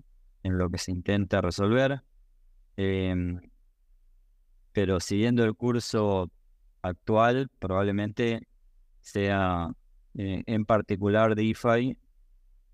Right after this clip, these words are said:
eh, tenga frontends, eh, simplificados que le resuelven la, la experiencia al usuario, eh, y no, eh, y, y, y no sea algo que los usuarios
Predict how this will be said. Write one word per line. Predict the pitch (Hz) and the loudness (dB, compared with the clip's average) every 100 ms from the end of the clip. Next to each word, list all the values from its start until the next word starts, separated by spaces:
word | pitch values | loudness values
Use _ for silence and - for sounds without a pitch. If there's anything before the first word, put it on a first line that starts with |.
| - _ | -20 _
eh, | 95 87 87 - - _ _ | -6 -4 -4 -8 -12 _ _
tenga | 107 110 107 101 92 85 | 2 4 4 4 2 -2
frontends, | - 98 95 120 123 127 120 - - _ _ _ _ _ - | -4 -4 -2 -2 0 -2 -4 -8 -16 _ _ _ _ _ -10
eh, | 95 | -8
simplificados | 87 101 95 101 101 104 120 123 135 147 156 - _ | -6 -4 0 0 2 2 2 2 0 -2 -8 -18 _
que | 90 | -2
le | 87 92 | 0 -2
resuelven | 92 92 110 110 107 101 | -2 -4 0 2 2 0
la, | 95 92 87 - | 0 0 -2 -6
la | 90 | -8
experiencia | 85 - 95 107 98 101 | -8 -4 -2 -2 0 0
al | |
usuario, | 95 - 107 110 120 135 - _ _ _ _ _ - | 0 2 2 4 0 -4 -12 _ _ _ _ _ -2
eh, | 98 95 90 87 87 85 - | 0 2 0 0 -2 -4 -4
y | 95 | 0
no, | 98 98 95 92 90 85 82 _ _ _ _ _ | 2 4 4 2 0 -2 -8 _ _ _ _ _
eh, | 90 90 85 50 50 - - _ _ _ - - _ - | -2 0 0 -2 -6 -10 -18 _ _ _ -20 -20 _ -4
y, | 90 87 85 85 87 - _ | 0 2 0 -2 -6 -10 _
y, | 95 - | -14 -6
y | 98 | 0
no | 95 | 2
sea | 92 101 98 | 2 2 2
algo | 101 101 92 | 2 0 0
que | 87 | -2
los | 82 | -2
usuarios | 85 104 98 90 | -4 -2 0 0